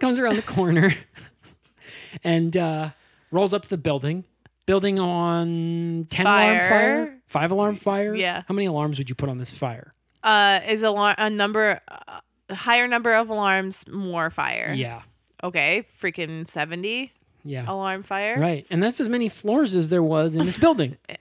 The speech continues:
Speaker 2: yeah.
Speaker 1: Chicago Tower.
Speaker 2: Chicago Tower.
Speaker 1: So Chicago Tower
Speaker 2: Where the
Speaker 1: is
Speaker 2: Brooklyn Boulders is.
Speaker 1: on fire, where the Brooklyn Boulders is, is, which is on the top floor.
Speaker 2: Yes.
Speaker 1: So, <laughs> so it's kind of funny, all the people that were like, "Oh, I'll just walk," you know? It's like,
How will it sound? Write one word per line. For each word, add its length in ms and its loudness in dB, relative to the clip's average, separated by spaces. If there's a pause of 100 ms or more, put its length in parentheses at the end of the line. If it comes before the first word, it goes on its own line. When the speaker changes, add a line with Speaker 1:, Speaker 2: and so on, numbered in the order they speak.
(160)
Speaker 2:
yeah. 160 4
Speaker 1:
Chicago 220 4
Tower. 340 2 (180)
Speaker 2:
Chicago 540 -6
Tower. 440 2
Speaker 1:
So 140 4
Chicago 380 2
Tower 500 0
Speaker 2:
Where 220 2
the 80 6
Speaker 1:
is 60 0
Speaker 2:
Brooklyn 420 0
Boulders 520 0
is. 520 -2
Speaker 1:
on 180 -4
fire, 500 -6
where 140 -4
the 80 -2
Brooklyn 300 -4
Boulders 400 0
is, 200 -8 (120)
is, 320 -4
which 160 4
is 80 0
on 100 0
the 60 -6
top 180 2
floor. 260 0 (540)
Speaker 2:
Yes. 240 4
Speaker 1:
So, 160 2
<laughs> 300 0 (920)
so 140 2
it's 140 2
kind 160 6
of 100 2
funny, 320 2
all 100 0
the 80 -2
people 260 0
that 120 -2
were 100 -2
like, 300 -4 (300)
"Oh, 240 4
I'll 80 4
just 200 0
walk," 380 2 (340)
you 120 0
know? 220 0 (120)
It's 160 -2
like, 120 6